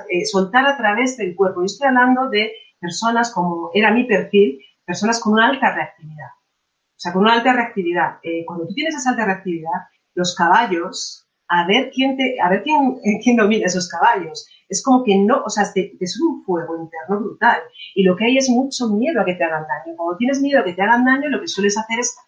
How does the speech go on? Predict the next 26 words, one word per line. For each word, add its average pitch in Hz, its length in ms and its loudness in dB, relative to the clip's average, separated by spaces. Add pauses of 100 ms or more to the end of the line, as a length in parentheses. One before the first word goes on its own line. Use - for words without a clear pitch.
(180)
atacar. 175 760 2 (540)
Entonces, 240 400 2
es 262 60 -2
muy 269 120 2
importante 226 640 2
que 214 100 0
esa 214 220 2
emoción 196 760 0 (240)
sea 214 240 0
gestionada. 175 720 -2
Y 196 80 0
la 190 100 6
mejor 240 580 0
manera, 185 360 0
la 180 100 2
más 233 200 2
efectiva, 190 440 -6
cuando 180 200 -6
tienes 233 220 -4
ese 226 200 -6
volumen 175 400 0
de 175 260 -6
rabia, 240 300 2
para 185 160 0
mí 214 140 2
es - 200 -6